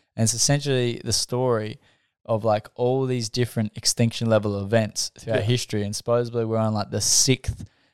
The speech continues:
Speaker 1: civilization building time
Speaker 2: Damn.
Speaker 1: as a humanity. So, like, six times.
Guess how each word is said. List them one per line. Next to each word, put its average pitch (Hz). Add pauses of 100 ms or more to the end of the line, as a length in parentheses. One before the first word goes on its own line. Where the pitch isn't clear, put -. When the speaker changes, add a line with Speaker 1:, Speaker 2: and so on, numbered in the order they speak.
(120)
Speaker 1:
civilization 107
building 107 (120)
time 113 (140)
Speaker 2:
Damn. - (140)
Speaker 1:
as 113
a 107
humanity. 107
So, -
like, 107
six -
times. 110